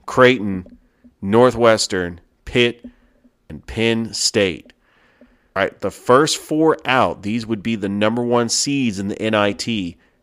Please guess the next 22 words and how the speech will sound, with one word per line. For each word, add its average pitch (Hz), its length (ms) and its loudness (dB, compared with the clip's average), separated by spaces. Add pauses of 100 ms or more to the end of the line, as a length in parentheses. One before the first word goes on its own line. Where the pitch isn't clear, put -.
Utah 131 500 0
State, 120 580 0 (300)
Maryland, 101 760 2 (520)
West 110 380 2
Virginia, 101 800 -2 (180)
and 92 240 -6
Wake 98 280 -2
Forest. 104 600 -2 (440)
Although 110 360 4
West 139 380 2
Virginia, 107 720 -2 (580)
their 165 160 6
resume 131 480 4
looks 101 320 -2 (180)
a 107 80 -8
little 190 400 0
bit 160 160 4
more 139 220 4
impressive 110 640 2
after 98 440 -2
upsetting 104 680 0
Auburn. 87 540 -4